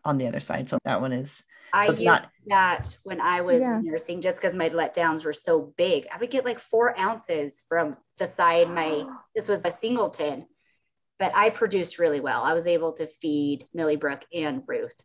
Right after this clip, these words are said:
Speaker 2: breast milk.
Speaker 3: Wow,
Speaker 2: I just
Speaker 3: that's
Speaker 2: had
Speaker 3: amazing.
Speaker 2: crazy production.
Speaker 3: That's amazing.
Speaker 2: But before Ruth was born, 'cause I couldn't pump until my biological baby was born, right?
Speaker 3: Mm-hmm.
Speaker 2: I used donated breast milk, and we got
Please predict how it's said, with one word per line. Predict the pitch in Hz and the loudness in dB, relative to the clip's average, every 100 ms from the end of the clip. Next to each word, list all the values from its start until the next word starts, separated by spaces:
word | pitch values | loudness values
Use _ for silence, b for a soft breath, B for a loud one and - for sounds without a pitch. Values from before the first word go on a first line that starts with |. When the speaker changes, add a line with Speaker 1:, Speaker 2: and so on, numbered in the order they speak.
| _ | _
Speaker 2:
breast | - - - | -10 -10 -10
milk. | - - - - _ _ _ _ _ _ _ _ _ _ | -10 -10 -12 -20 _ _ _ _ _ _ _ _ _ _
Speaker 3:
Wow, | 220 202 202 185 | -2 2 2 2
Speaker 2:
I | 160 | -2
just | 131 127 | -6 -4
Speaker 3:
that's | 220 220 | -4 0
Speaker 2:
had | 220 | 2
Speaker 3:
amazing. | 190 190 196 170 170 | 4 4 4 2 0
Speaker 2:
crazy | 147 139 139 | -4 -4 -6
production. | 131 143 135 - - 123 113 - _ _ _ _ _ _ | -6 -8 -8 -8 -8 -8 -10 -14 _ _ _ _ _ _
Speaker 3:
That's | 226 208 | -8 -4
amazing. | 208 202 185 202 | 0 0 0 2
Speaker 2:
But | - 190 | 2 4
before | 202 202 - 247 320 349 | 4 2 4 6 6 6
Ruth | 240 220 202 | 6 6 6
was | - 175 | 0 -2
born, | - 165 151 151 | 0 0 0 -4
'cause | - | -6
I | 175 | -4
couldn't | - 247 208 160 - | 4 6 4 -2 -12
pump | - 233 160 - | 2 2 2 -4
until | 160 - 175 160 156 | -8 -2 2 2 2
my | 156 | -2
biological | 190 190 185 170 - 156 | 2 4 4 2 -2 -6
baby | 156 151 147 139 127 _ | -2 -2 -2 -8 -10 _
was | 156 147 | -10 -4
born, | 156 143 139 | 0 0 0
right? | 143 147 151 160 _ - | -2 -2 -2 -4 _ 0
Speaker 3:
Mm-hmm. | 226 | 4
Speaker 2:
I | 226 | 4
used | 190 165 - | 4 0 2
donated | 196 269 170 151 | 2 4 2 0
breast | 107 - | -4 -8
milk, | 127 123 - - | -6 -6 -8 -12
and | 160 | -8
we | 180 | -8
got | 190 190 170 349 | 0 4 6 4